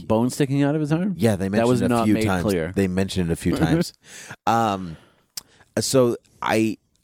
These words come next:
Speaker 2: I disagree. Like, he's in too worse.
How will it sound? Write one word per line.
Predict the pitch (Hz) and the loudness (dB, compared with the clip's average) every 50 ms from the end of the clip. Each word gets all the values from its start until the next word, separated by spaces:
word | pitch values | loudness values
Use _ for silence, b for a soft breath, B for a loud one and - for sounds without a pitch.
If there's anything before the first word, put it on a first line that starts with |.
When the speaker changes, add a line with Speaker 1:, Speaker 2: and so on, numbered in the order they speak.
| _ - | _ 0
Speaker 2:
I | - 117 123 | 2 4 4
disagree. | 110 120 110 - 104 85 92 104 104 90 82 | 4 2 0 0 -2 0 2 2 2 2 2
Like, | 80 80 85 85 80 - _ _ - | 0 0 0 0 -2 -4 _ _ -16
he's | - - 110 117 117 113 101 92 - - | -8 0 4 4 4 4 2 -2 -2 0
in | 117 117 107 95 - | 2 2 2 0 -4
too | - - 117 113 110 104 | -4 0 2 2 2 2
worse. | 92 78 76 95 101 98 95 - - - - | 0 -2 0 2 2 2 2 0 -4 -6 -6